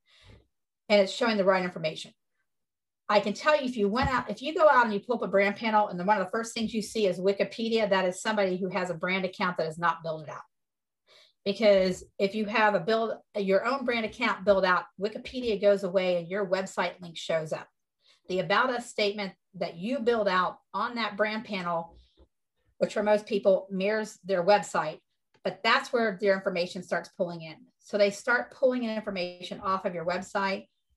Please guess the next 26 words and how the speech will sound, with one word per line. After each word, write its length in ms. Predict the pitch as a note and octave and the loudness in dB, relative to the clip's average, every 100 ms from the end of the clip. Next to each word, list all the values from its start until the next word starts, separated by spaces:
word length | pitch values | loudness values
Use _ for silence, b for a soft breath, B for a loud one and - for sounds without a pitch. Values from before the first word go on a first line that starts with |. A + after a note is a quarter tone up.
| _ | _
what 260 | F#3+ A3+ B3 | -2 -2 -2
you 80 | |
have 280 | B3 A3 F3+ | -2 -2 0
wrote 200 | F#3 G#3 | 0 2
about 300 | G3+ F#3+ F#3 | 0 -2 -4
your 80 | F#3 | -8
business 400 | E3+ F#3+ G3 F#3+ | -2 -2 -4 -6
on 180 | F3 E3+ | -6 -4
YouTube 500 | G3 G3+ - G3+ F#3+ | -6 -6 -2 0 0
and 100 | E3 | -2
other 140 | F#3 | -2
social 400 | F#3 G#3 F#3+ G3 | 0 0 0 -2
media 320 | F3 F3+ F3+ F3+ | -4 -4 -4 -4
sites. 400 | F#3+ F3+ F3+ - | -4 -4 -6 -10
They're 100 | F3 | -8
gonna 240 | F#3+ E3 - | -6 -8 -12
pull 240 | - G3+ G3 | -4 0 2
that 160 | F3 | 2
information 560 | F3 F3+ E3+ F3 F3 F3+ | -2 -4 -6 -8 -8 -8
and 200 | E3+ D#3+ | -10 -10
start 300 | - E3 - | -6 -6 -4
putting 260 | F#3+ F3 | -6 -4
more 220 | E3 E3+ D#3+ | -6 -6 -6
information 480 | E3 D#3+ D#3+ - | -8 -12 -12 -12
out 220 | D#3+ D#3 - | -12 -12 -12
there. 160 | C#3+ | -16